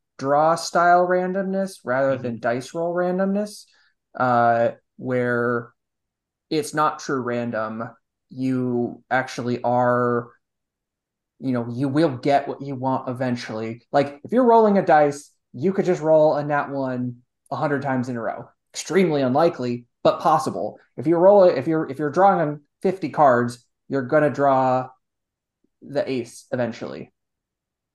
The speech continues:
Speaker 1: Um, and I feel like that, that's the kind of randomness that, like, e-, either y-, y-, y-, you get something out of it, you learn something a little bit more,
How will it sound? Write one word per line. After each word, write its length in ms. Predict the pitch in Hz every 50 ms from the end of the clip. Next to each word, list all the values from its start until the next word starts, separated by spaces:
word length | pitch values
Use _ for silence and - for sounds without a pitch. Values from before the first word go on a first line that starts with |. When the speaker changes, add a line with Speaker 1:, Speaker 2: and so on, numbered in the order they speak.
| _ _ _ _ _ _ _ _ _ _ _ _ _ _ _ _ _ _ _ _ _ _ -
Speaker 1:
Um, 320 | 127 117 113 113 110 101 -
and 260 | 104 120 120 113 104 -
I 80 | 127 127
feel 180 | - 160 151
like 260 | 147 139 139 - - _
that, 340 | - 127 127 127 123 - -
that's 200 | 147 147 147 -
the 80 | - -
kind 160 | 175 160 147
of 60 | 139
randomness 360 | 139 139 135 135 131 131 127
that, 220 | 131 120 117 - - - _ _ _ _ _ _ -
like, 280 | - 110 - - - _ _ _ _ _ _ _ _ _ _ _ _ _ _ _ _ _ _ _ _
e-, 500 | - - - - - - - - 165 165
either 140 | 170 170 165
y-, 80 | 160 - -
y-, 460 | 165 - - 175 151 147 151 156 127
y-, 200 | 151 151 139 -
you 160 | - 151 151 135
get 300 | 143 - 160 156 - -
something 360 | 185 160 156 - 160 147 95
out 220 | 113 131 131 131
of 100 | 131 131
it, 140 | 135 123 -
you 180 | 123 123 127 123
learn 280 | 123 123 123 120 123
something 340 | 120 127 120 120 123 120 117
a 80 | 117 113
little 140 | 113 117
bit 180 | 113 123 95 78
more, 600 | 107 113 110 113 110 110 110 107 107 107 110